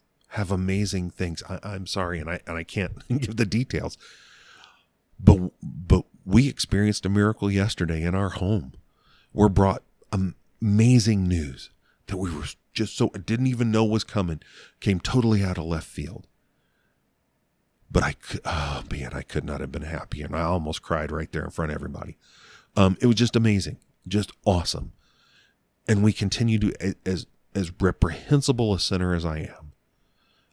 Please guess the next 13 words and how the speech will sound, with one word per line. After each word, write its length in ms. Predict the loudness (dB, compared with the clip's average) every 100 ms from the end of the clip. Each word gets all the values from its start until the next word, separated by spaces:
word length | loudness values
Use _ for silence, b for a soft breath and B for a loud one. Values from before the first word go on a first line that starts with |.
| -10
I 60 | -8
continually 880 | -6 -6 -4 2 4 4 2 -2 -4 _ _ _ _ _ -6
am 180 | -2 -2
blessed 600 | -2 -2 -4 -10 -16 _ _ _ _ _ -2
day 160 | -2
in 120 | -2
and 160 | -6 -8
day 200 | -10 -12
out. 220 | -16 -16 _ _ _ _ _ _ _ _ _ _ _ _ _ _ _ _ _ _ _ _ 2
And 120 | 6
we 120 | 6
all 240 | 6 4 2
are. 340 | 0 -2